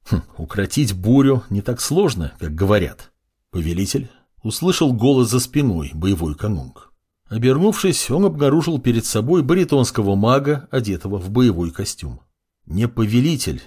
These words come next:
а боевой канунг», покачал головой парень. «Это у вас, святейшество, короли и императоры. У нас в походе боевой канунг».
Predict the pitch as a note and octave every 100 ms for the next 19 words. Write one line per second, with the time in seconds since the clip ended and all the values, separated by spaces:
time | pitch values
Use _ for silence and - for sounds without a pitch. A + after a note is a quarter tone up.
0 | _ - D#2 F#2 F#2 G2 D#3+ C3+ A#2+ C#3
1 | G2 F2 - - _ - B2+ B2 F2 D#2+
2 | F#2 F2 F2 D#2+ F2 B1+ B1 - _ _
3 | _ - B2 B2 D#3 D3 D#3 F#2+ - -
4 | - D2 C#2+ G#2+ C#3 C3 G#2 - F2 -
5 | D#2 E2 F#2 A2 D#2+ E2 D#2+ E2 F2 F#2+
6 | D#2 C#2+ _ _ _ G2+ E3+ F#3+ - A#2+
7 | - E3 A#2+ F2 G#2+ A#2 C3 C#3 - A#2
8 | C3+ G#2 C#2+ -